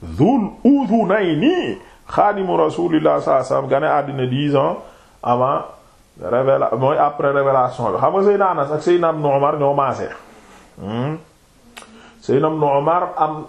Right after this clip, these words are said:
euh, euh, euh, mu ngi g-, g-, g-, gane àddina dix ans avant la ré-, après la révéla-, mooy, bon, ma naan, ah, mooy, <laughs> euh, mooy après,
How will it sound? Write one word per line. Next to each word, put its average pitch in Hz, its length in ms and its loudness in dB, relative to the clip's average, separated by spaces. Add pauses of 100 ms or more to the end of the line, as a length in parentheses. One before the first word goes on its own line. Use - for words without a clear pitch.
euh, 160 180 -2
euh, 135 200 2
euh, 110 1080 -2
mu 131 160 -6
ngi 156 200 0
g-, 143 260 -8
g-, 139 260 -4
g-, 127 300 -4
gane 131 260 0
àddina 143 440 -2 (840)
dix 156 280 -4
ans 165 240 2
avant 139 300 0
la 135 220 2
ré-, 123 240 0
après 151 340 0
la 139 180 2
révéla-, 127 460 2
mooy, 107 360 -4
bon, 101 160 -8 (140)
ma 107 80 -8
naan, 110 180 -2
ah, - 180 -4 (280)
mooy, 156 420 0 (540)
<laughs> - 960 -14
euh, 92 680 0 (1600)
mooy 120 280 -2
après, 151 380 0